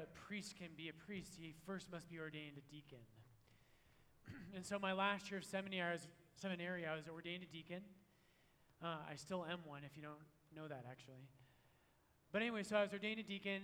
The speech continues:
and I got assigned to a great assignment up in Boulder. And I was still in school, but on the weekends, I would drive up to Boulder, uh, to Saint Thomas Aquinas, and I spent every weekend there for a year,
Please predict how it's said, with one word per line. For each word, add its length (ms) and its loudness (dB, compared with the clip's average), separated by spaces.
and 300 2
I 120 4
got 120 8
assigned 580 2
to 200 -2
a 80 -6
great 220 2
assignment 420 0
up 80 -4
in 160 -8
Boulder. 460 -2
And 120 2
I 80 8
was 100 0
still 220 2
in 100 -6
school, 680 0
but 100 8
on 140 6
the 60 -2
weekends, 480 2
I 160 6
would 220 -2
drive 320 4
up 160 -2
to 80 -8
Boulder, 560 0
uh, 40 -4
to 180 -4
Saint 180 0
Thomas 380 -2
Aquinas, 800 -6
and 60 2
I 120 4
spent 200 0
every 260 4
weekend 460 0
there 300 0
for 100 -4
a 60 -2
year, 540 -2